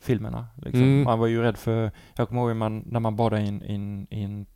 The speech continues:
Speaker 1: pool i Falkenberg
Speaker 2: Ja.
Speaker 1: på Klitterbadet, så var man ju rädd att en
Speaker 2: <laughs> Jag var
Speaker 1: haj var i poolen, liksom.
Speaker 2: Jag var så lite så jag var rädd i badkaret.
Speaker 1: Ja, eller hur?
Speaker 2: <laughs>
Speaker 1: Men det var ju så.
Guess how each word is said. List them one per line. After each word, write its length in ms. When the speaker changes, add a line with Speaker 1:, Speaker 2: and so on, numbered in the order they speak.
Speaker 1:
pool 480
i 480
Falkenberg 500
Speaker 2:
Ja. 20
Speaker 1:
på 100
Klitterbadet, 640
så 180
var 120
man 160
ju 120
rädd 140
att 220
en 180
Speaker 2:
<laughs> 60
Jag 220
var 140
Speaker 1:
haj 280
var 480
i 400
poolen, 400
liksom. 360
Speaker 2:
Jag 160
var 120
så 140
lite 280
så 80
jag 80
var 120
rädd 200
i 20
badkaret. 640
Speaker 1:
Ja, 400
eller 200
hur? 200
Speaker 2:
<laughs> 20
Speaker 1:
Men 160
det 60
var 200
ju 80
så. 240